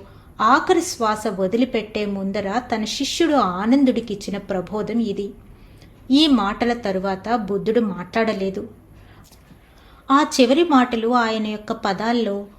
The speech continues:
అప్పో దీపో భవ అంటే పాళీ భాషలో ఎవరి దీపాన్ని వాళ్లే వెలిగించుకోవాలి, ఎవరిని వారే ఉద్ధరించుకోవాలి. మన జీవితాన్ని ఇంకొకళ్ళ చేతుల్లో పెడితే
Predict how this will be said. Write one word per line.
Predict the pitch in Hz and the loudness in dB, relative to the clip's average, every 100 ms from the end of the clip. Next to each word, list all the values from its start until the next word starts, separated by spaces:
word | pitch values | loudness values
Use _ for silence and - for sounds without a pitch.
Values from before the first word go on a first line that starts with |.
| _ - | _ -2
అప్పో | 240 240 285 285 | -2 2 2 4
దీపో | 214 208 208 220 220 | 2 -4 -4 -6 -6
భవ | 170 196 196 - _ _ - | -6 -6 -8 -10 _ _ -6
అంటే | 214 214 233 233 | -4 -2 -2 -2
పాళీ | 233 202 196 262 | 0 -2 2 2
భాషలో | 214 202 196 233 202 202 - _ _ - | 2 0 -2 -4 -6 -8 -14 _ _ 2
ఎవరి | 240 240 311 269 | 4 6 6 4
దీపాన్ని | 208 226 226 240 202 196 226 | 2 0 0 0 0 -2 -2
వాళ్లే | 214 190 202 233 | -2 -2 2 4
వెలిగించుకోవాలి, | 214 202 202 220 220 - 202 196 196 196 - - _ _ _ _ _ _ _ _ _ _ 240 | 4 0 0 -2 -2 -6 -6 -4 -4 -6 -10 -20 _ _ _ _ _ _ _ _ _ _ 2
ఎవరిని | 277 277 370 381 | 6 6 6 4
వారే | 311 208 196 254 | 2 0 2 2
ఉద్ధరించుకోవాలి. | 214 165 226 226 226 214 202 202 196 185 - _ _ | 2 0 0 0 0 -4 -2 -2 -4 -6 -12 _ _
మన | 220 233 247 | 2 6 6
జీవితాన్ని | 208 214 226 254 247 214 202 | 6 2 2 2 0 -2 2
ఇంకొకళ్ళ | 247 247 220 220 214 214 | 6 6 4 -2 -2 -6
చేతుల్లో | - 196 190 220 220 | -4 -6 -4 -4 -4
పెడితే | 220 196 202 214 202 | -4 -6 -4 -4 -4